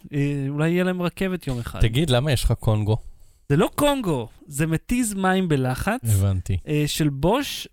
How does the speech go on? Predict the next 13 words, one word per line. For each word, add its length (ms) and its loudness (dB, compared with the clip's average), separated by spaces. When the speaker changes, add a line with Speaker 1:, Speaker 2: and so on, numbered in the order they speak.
Speaker 1:
אה, 180 2
זה 80 2
המתחרה 400 2
של 180 -2
קרשר, 520 -2
וזה 880 -2
הדגם 360 -6
הזול 340 -4
ביותר 500 0
שלהם, 320 -2
מי 60 -2
ש- 120 -4
Speaker 2:
למה 240 4